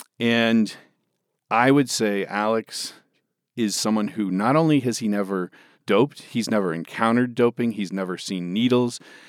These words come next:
It's never been part of his professional career whatsoever. He's going to have a great, successful fifteen-year career, and never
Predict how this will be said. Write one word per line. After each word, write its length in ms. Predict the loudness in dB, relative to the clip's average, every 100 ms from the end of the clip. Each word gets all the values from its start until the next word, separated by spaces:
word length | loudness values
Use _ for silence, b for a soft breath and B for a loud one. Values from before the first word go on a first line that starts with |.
| B B
It's 200 | -6 0
never 500 | 2 4 4 2 0
been 360 | 0 0 0 0
part 280 | -2 -4 -4
of 100 | -8
his 140 | -10
professional 440 | -10 -10 -10 -10
career 280 | -8 -4 -2
whatsoever. 440 | -2 -4 -4 -6 -6
He's 280 | -6 -6
going 200 | -2 -2
to 60 | -2
have 280 | -6 -12 -14 B B B B
a 100 | -14
great, 520 | -8 -4 -2 -2 -6 b b b
successful 960 | -10 -8 -6 -2 -2 -4 -6 -6 -8 -12 _ _
fifteen-year 1000 | _ -6 2 2 0 -2 0 2 0 -4
career, 640 | -4 -2 -2 -2 -4 -10 _ b b b b b -6
and 340 | 0 2 4
never 680 | 4 2 2 0 0 -2